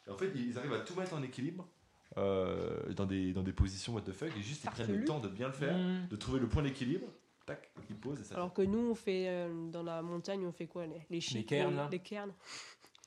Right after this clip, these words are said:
Speaker 1: Mais tu vois, ils
Speaker 2: On
Speaker 1: arriveraient
Speaker 2: chasse.
Speaker 1: à, ils arriveraient à faire un truc, euh, genre tenir, bon, excusez-moi pour les auditeurs, mais un truc comme ça en équilibre, au calme, tu vois.
Speaker 3: Ouais, j'entends.
Speaker 2: La ligne est fine,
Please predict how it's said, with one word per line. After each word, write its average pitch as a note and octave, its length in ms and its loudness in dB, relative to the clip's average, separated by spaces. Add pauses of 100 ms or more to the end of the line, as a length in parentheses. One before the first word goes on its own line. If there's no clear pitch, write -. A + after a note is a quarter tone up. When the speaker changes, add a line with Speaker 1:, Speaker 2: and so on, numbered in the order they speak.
(120)
Speaker 1:
Mais G2+ 80 4
tu B2+ 100 8
vois, C#3+ 100 12
ils G#2+ 120 10
Speaker 2:
On G2+ 40 12
Speaker 1:
arriveraient G2+ 320 8
Speaker 2:
chasse. G2 220 10
Speaker 1:
à, - 60 -10 (300)
ils F#2+ 120 2
arriveraient G2+ 340 6
à A#2 60 8
faire G#2+ 160 0
un G2 60 4
truc, A#2 280 -2
euh, F#2 200 4
genre E2+ 140 0
tenir, F#2 300 4
bon, D#2 240 0
excusez-moi F#2+ 380 2
pour G2 100 2
les E2+ 80 2
auditeurs, F#2 340 2
mais F#2 140 2
un E2+ 60 0
truc G2+ 140 -8
comme A2+ 160 4
ça B2+ 100 2
en A2 80 6
équilibre, A2+ 460 4 (460)
au A#2+ 100 6
calme, A2 240 6
tu - 80 0 (440)
vois. D3 120 0
Speaker 3:
Ouais, A3+ 140 2 (360)
j'entends. E3 260 -8 (300)
Speaker 2:
La F3+ 120 6
ligne G#3+ 400 8
est G3 140 8
fine, D#4 720 2